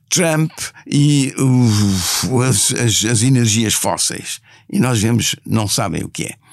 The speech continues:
Eles não sabem o que é e v-, deixam perfeitamente ao abandono e à, e à, e à destruição, eh, a Amazónia, os, os rios e, as,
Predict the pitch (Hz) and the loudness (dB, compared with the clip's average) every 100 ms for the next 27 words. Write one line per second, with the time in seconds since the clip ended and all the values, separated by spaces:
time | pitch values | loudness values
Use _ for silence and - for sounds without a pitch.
0 | - - - - 160 170 165 156 - - | -20 -16 -16 -6 0 0 2 0 0 2
1 | 151 131 - 151 - 135 - - - - | 2 2 -2 -4 -2 -4 -4 -12 -20 -4
2 | 160 175 151 117 _ _ _ _ _ - | 2 4 2 -2 _ _ _ _ _ -10
3 | - - - 113 - 120 220 233 - - | -6 -6 -4 -8 -4 -2 0 0 0 0
4 | 120 95 156 - - 156 151 135 120 151 | 0 -2 -4 -4 -2 -2 -2 2 2 2
5 | 156 143 - - 110 110 98 107 95 123 | 0 -2 -6 -4 -2 -2 0 0 2 2
6 | 156 151 147 143 - - 113 92 82 - | 4 4 2 -2 -12 -4 -2 -2 -4 -2
7 | 98 73 - 90 78 - 78 - - - | -2 -2 -6 -6 -6 -6 -8 -8 -8 -8
8 | - - - - - - 143 117 - - | -8 -8 -2 0 0 2 2 2 2 0
9 | 123 165 294 - - - - 101 92 92 | 0 0 0 -2 -10 -12 -6 -4 -2 -2
10 | 98 92 95 - 98 113 123 131 131 131 | -2 0 0 0 0 0 0 2 2 2
11 | 127 123 113 101 95 95 95 87 80 92 | 0 0 2 2 2 2 0 0 -2 0
12 | 107 104 98 95 90 95 90 - | 2 4 4 2 2 0 0 -2